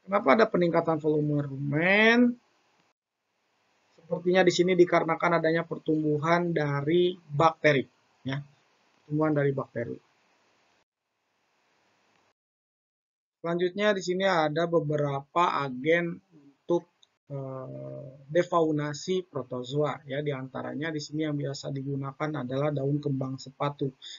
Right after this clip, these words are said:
Kenapa kok menggunakan daun kembang sepatu? Karena daun kembang sepatu di sini mengandung banyak saponin yang dapat dicirikan jika dia diremas, maka keluar, diremas-remas ya, maka dia keluar busa. Nah, itu busa itu adalah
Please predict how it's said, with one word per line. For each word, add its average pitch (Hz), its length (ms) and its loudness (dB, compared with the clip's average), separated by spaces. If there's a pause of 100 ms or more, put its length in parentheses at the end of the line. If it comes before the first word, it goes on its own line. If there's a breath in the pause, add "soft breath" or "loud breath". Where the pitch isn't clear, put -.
(120 loud breath)
Kenapa 160 320 0
kok 170 160 -2
menggunakan 156 560 2
daun 180 240 4
kembang 143 320 0
sepatu? 143 480 -4
Karena 170 240 2
daun 175 160 4
kembang 156 320 -2
sepatu 147 320 -4
di 147 160 0
sini 156 400 -2
mengandung 156 560 0
banyak 143 240 -2
saponin 147 560 -2 (680 loud breath)
yang 156 180 0
dapat 156 320 0
dicirikan 151 640 0
jika 156 240 -4
dia 170 320 4
diremas, 147 560 -4
maka 160 320 -4
keluar, 143 540 -2 (260)
diremas-remas 151 560 -2
ya, 151 160 -2 (320 soft breath)
maka 151 240 -2
dia 165 300 2
keluar 151 260 0
busa. 151 320 -4
Nah, 131 160 -4
itu 160 400 -4 (140)
busa 143 240 -8
itu 131 180 -6
adalah 147 320 -4